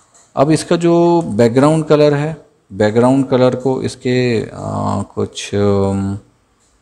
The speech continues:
लाइट ही देते हैं,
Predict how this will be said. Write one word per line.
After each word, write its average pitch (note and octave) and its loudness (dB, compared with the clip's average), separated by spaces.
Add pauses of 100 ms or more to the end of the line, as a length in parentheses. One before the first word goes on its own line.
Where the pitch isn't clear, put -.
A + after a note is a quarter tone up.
(2500)
लाइट A2+ 2
ही C#3 -2
देते A2+ 2
हैं, D3 -12